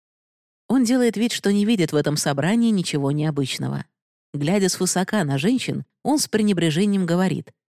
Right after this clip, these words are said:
"Теперь понятно, почему на этаже пусто. У дам кофе-брейк?" Дамы недоуменно переглядываются. Слово берет Жанин. "Александр,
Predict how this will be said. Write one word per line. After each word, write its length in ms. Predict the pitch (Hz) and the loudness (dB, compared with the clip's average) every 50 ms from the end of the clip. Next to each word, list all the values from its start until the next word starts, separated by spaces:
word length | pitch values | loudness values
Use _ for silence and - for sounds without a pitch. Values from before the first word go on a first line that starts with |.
| _ _ _ _ _ _ _ _ _ _ | _ _ _ _ _ _ _ _ _ _
"Теперь 380 | - - 254 247 - 202 208 208 | -6 -4 -2 0 2 2 2 4
понятно, 480 | - 285 330 339 240 165 156 - 180 175 | 2 2 2 2 2 0 0 0 0 0
почему 360 | - 190 - 214 208 214 202 | 0 0 0 2 2 4 4
на 140 | 202 196 196 | 4 2 4
этаже 320 | 190 196 196 185 202 190 | 4 2 2 4 2 2
пусто. 480 | - 190 185 175 - - 180 175 185 - _ _ _ _ - | 2 2 0 0 0 -2 -2 -2 -2 -4 _ _ _ _ -4
У 140 | - 170 170 | -2 0 2
дам 300 | 156 160 151 165 185 175 | 4 4 4 4 2 2
кофе-брейк?" 680 | - 190 180 - 175 165 165 180 240 349 - - - _ _ _ _ _ _ _ _ _ _ _ _ _ _ _ _ _ | 2 2 2 2 2 2 2 0 0 -2 -4 -8 -14 _ _ _ _ _ _ _ _ _ _ _ _ _ _ _ _ _
Дамы 380 | - 147 143 143 165 226 247 208 | -6 -2 0 0 2 2 2 2
недоуменно 580 | 147 151 143 143 147 143 135 139 139 147 151 151 | 2 0 0 0 0 0 0 0 0 0 0 0
переглядываются. 1040 | - 196 208 202 233 262 294 254 - 143 143 143 131 135 - - - 143 143 135 - - | 0 0 0 2 2 2 2 2 0 0 -2 -2 -2 -2 -2 -4 -4 -6 -6 -10 -10 -8
Слово 420 | - - 151 143 160 170 214 247 | -6 -4 -2 0 0 2 0 2
берет 300 | 226 233 214 147 139 139 | 2 2 2 2 0 0
Жанин. 480 | 131 160 190 214 208 165 135 139 131 - _ _ _ _ _ _ _ _ _ | 0 0 2 2 2 0 0 -2 -6 -12 _ _ _ _ _ _ _ _ _
"Александр, 880 | - - 330 294 165 - - - - 117 - - 131 131 147 156 160 | -4 -2 0 0 0 -2 -2 -4 -4 -2 -4 -4 -2 -2 -2 -2 -4